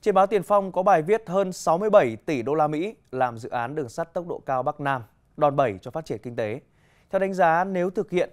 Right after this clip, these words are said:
siêu dự án trên sẽ tạo ra nhiều đòn bẩy cho phát triển kinh tế xã hội, tạo cú hích cho ngành cơ khí chế tạo, tự động hóa và ngành công nghiệp khác phục vụ, à, quốc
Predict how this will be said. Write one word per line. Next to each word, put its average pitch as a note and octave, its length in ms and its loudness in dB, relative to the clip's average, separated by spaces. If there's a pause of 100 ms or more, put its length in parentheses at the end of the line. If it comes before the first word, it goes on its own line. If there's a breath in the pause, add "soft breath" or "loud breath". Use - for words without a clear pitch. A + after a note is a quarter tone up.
(100)
siêu G#3 340 -2
dự F3 140 -4
án C#3 360 -4
trên E3+ 360 -4
sẽ D3+ 300 -6
tạo F3+ 220 0
ra D3 200 -2
nhiều C3+ 240 -4
đòn A#2 200 -6
bẩy A#2+ 180 0
cho A#2+ 120 -12
phát D#3+ 180 -12
triển A2+ 220 -6
kinh A#2 120 -12
tế A2 160 -8
xã C#3+ 120 -8
hội, C#3+ 220 -2 (360 soft breath)
tạo C3+ 200 0
cú D3 160 -4
hích A#3 220 -2
cho D#3+ 240 0
ngành C#3+ 240 -8
cơ C#3+ 140 -4
khí B2 240 -8
chế B2 160 -8
tạo, D3 260 2 (140)
tự B2+ 100 -10
động - 140 -8
hóa A#2 320 -2 (160)
và A#2+ 120 -10
ngành A2+ 180 -12
công B2+ 200 -10
nghiệp B2+ 200 -6
khác F3 220 0 (320 soft breath)
phục C#3 160 -8
vụ, A#2+ 360 -8
à, G#2 80 -6
quốc D#3+ 200 -10